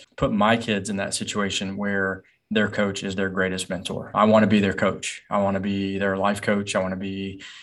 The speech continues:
uh, and I want that to be at home. I want that to be me having to be the disciplinarian, me having to be, um, the one that pats them on the back, the one that praises them, all of those things, go through difficult times with them,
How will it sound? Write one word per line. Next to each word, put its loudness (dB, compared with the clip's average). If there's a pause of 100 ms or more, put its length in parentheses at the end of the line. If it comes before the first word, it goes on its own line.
(200)
uh, 2
and 2
I 6
want 4
that 4
to -4
be 0
at -2
home. 4
I 2
want -2
that 4
to -12
be -6 (400)
me 4
having 2
to 0
be 4
the -2
disciplinarian, 2
me 0
having 0
to -6
be, -4 (380)
um, -2
the -2
one 6
that 2
pats 2
them 6
on 4
the 0
back, 2
the -2
one 0
that -4
praises 2
them, -4
all 6
of 6
those 2
things, 2
go 4
through 4
difficult -2
times 2
with -4
them, -2